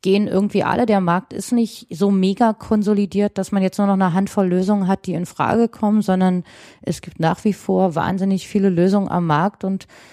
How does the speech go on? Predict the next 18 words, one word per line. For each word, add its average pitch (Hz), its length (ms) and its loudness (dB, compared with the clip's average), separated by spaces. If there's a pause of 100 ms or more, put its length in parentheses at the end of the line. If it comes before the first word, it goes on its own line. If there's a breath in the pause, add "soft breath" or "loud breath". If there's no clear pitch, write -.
(140 loud breath)
es - 160 0
ist - 160 -2
auch 226 100 -2
immer 226 140 2
ein 254 80 4
bisschen 226 560 -2 (560)
abhängig 220 520 0
davon, 208 400 0
das 196 140 -2
ist, 190 240 -10
jetzt 185 160 -8
sind 202 140 -4
wir 196 100 2
wieder 196 140 4
am 185 80 2
Ausgangspunkt 208 640 -4
unserer 196 240 -2
Diskussion, 196 640 0